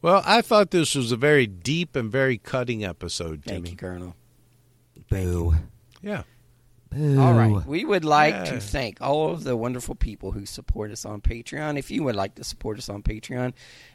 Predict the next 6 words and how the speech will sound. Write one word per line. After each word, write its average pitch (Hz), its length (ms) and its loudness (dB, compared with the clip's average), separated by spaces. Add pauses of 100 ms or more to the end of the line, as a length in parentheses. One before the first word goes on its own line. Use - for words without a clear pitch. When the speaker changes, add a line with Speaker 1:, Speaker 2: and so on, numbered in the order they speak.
Speaker 2:
just 170 240 -2
go 123 280 4
to 110 640 -8 (400)
patreon 165 420 -4
dot 120 220 -4
com 107 340 -10